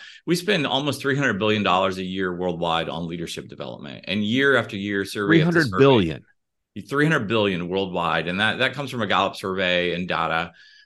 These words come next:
Speaker 1: Um, statistically, I've seen it as low as a hundred sixty-six, but it doesn't matter. We spend a lot of money on developing leadership in this country, yet year over year, survey after survey,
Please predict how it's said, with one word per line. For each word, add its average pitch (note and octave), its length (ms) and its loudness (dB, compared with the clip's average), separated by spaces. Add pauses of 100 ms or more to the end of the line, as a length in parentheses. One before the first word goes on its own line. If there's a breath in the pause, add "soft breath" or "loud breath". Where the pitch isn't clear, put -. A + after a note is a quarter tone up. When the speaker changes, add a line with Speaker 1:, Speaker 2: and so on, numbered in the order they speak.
(100)
Speaker 1:
Um, F#2+ 600 0
statistically, A#2 1080 -2
I've A2 120 0
seen A#2 180 -4
it F#2 120 -2
as G2 160 -4
low F#2+ 240 0
as F#2+ 80 -4
a F2 40 -4
hundred F#2+ 240 -4
sixty-six, G#2 720 -6
but G2+ 240 0
it A2+ 200 -8
doesn't C#3 240 2
matter. A2 260 4
We A2+ 100 0
spend A#2+ 260 -4
a F#2+ 180 0
lot F#2+ 480 0
of G2+ 140 -6
money G2+ 360 -4
on F2+ 300 -2
developing F#2 500 -2
leadership F#2+ 440 -4
in F#2 80 -4
this F2 100 -8
country, F#2 320 -8
yet F2 240 -2
year G#2+ 240 -2
over G2+ 140 -2
year, F#2+ 200 -2
survey F#2 320 -2
after F2 180 -4
survey, F2 540 -2